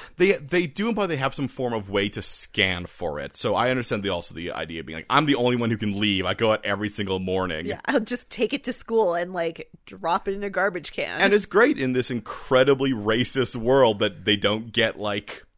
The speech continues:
Speaker 2: scanned every morning.
Speaker 1: Yeah, you know what? Good for them.
Speaker 2: <laughs> Hey,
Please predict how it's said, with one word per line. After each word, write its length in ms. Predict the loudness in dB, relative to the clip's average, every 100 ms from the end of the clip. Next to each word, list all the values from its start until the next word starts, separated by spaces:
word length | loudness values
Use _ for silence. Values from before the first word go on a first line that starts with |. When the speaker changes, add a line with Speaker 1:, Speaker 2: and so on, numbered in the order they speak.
| _ _
Speaker 2:
scanned 680 | -8 -6 2 4 4 2 2
every 320 | 0 0 0
morning. 480 | 0 -2 -2 -4 -4
Speaker 1:
Yeah, 400 | -4 2 2 2
you 140 | -4 -4
know 100 | -2
what? 180 | -4 -4
Good 220 | -8 -4
for 180 | -4 0
them. 600 | 0 2 0 0 -4 -2
Speaker 2:
<laughs> 60 | -4 -4 -20 -6 0
Hey, 340 | 2 2